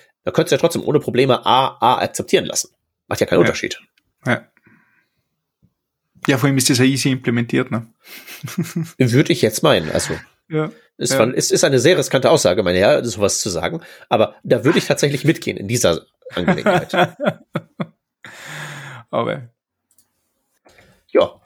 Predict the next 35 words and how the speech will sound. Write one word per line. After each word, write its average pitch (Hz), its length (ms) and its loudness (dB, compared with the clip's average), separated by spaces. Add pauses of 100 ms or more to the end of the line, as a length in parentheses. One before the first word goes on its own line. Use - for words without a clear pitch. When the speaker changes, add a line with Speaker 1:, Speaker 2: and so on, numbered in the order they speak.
(160)
Speaker 1:
äh, 117 200 6
Speaker 2:
nächsten - 280 0
Punkt. - 440 -6
Speaker 1:
gehen 156 120 2
wir 151 80 4
zum 151 120 -2
nächsten 143 200 -2
Punkt 95 240 -4
über. 85 160 -4
Komm, 120 200 -2
wir 95 80 -4
sind - 180 -6
hier 120 100 4
ja 104 100 4
Speaker 2:
Ja. 135 120 4
Speaker 1:
noch 151 60 -2
nie 127 120 0
so 143 100 2
schnell 131 220 2
gewesen 117 440 2 (240)
wie 135 100 2
dieses 123 280 2
Mal. - 260 -8
Großartig. 90 540 0 (680)
Decoupled 175 460 -2
Type - 180 -2
Checking 165 340 0
between 143 360 0
J 123 120 2
S 110 160 0
X - 200 -2
Elements 202 440 0
and 160 200 -6
J 131 140 4
S - 280 0